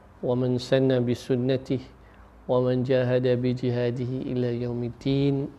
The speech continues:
Subhanaka la ilma lana illa ma 'allamtana innaka antal alimul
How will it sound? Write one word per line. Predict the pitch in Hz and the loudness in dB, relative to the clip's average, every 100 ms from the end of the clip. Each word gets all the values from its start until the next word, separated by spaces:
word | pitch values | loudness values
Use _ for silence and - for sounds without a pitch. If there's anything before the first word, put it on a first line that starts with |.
| - - - - - - - | -20 -20 -20 -20 -20 -20 -20
Subhanaka | - - 139 123 - 139 127 123 - | -16 -2 0 0 0 2 2 0 2
la | 135 127 127 | 2 2 0
ilma | 131 127 131 | -2 0 0
lana | 127 127 127 - | 2 2 0 0
illa | 131 127 123 | 2 2 2
ma | 127 135 | 2 2
'allamtana | 127 123 123 123 117 139 135 139 139 143 - | 4 4 4 2 0 2 4 2 0 -2 -2
innaka | 127 123 123 - | -2 -2 -4 -6
antal | 123 120 123 120 | -4 -4 -4 -4
alimul | 117 117 120 | -4 -4 -4